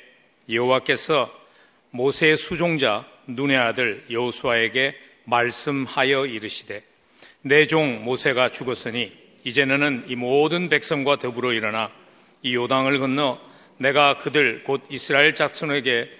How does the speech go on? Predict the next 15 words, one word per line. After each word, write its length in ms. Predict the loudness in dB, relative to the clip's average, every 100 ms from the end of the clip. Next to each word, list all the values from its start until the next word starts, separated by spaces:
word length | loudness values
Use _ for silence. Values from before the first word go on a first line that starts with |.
| -18
주는 400 | -8 -4 -2 -4
그 260 | -6 -8 -4
땅으로 400 | -4 -4 -6 -6
가라. 260 | -8 -12 -16 _ _ _ _ -20 _
내가 260 | 0 2 4
모세에게 640 | 2 2 4 6 4 2
말한 420 | 2 2 2 2
바와 240 | 2 2 2
같이 500 | -2 -6 -12 -12 -16 _ -4
너희 260 | -2 0
발바닥으로 880 | 0 -2 0 0 0 -2 0 -2 -2 -10 -20 -8
밟는 420 | -4 0 0 0
곳은 400 | -2 -4 -8 -10 -14 _
모두 420 | -8 -4 -4 -4
내가 480 | -4 -2 -2 -2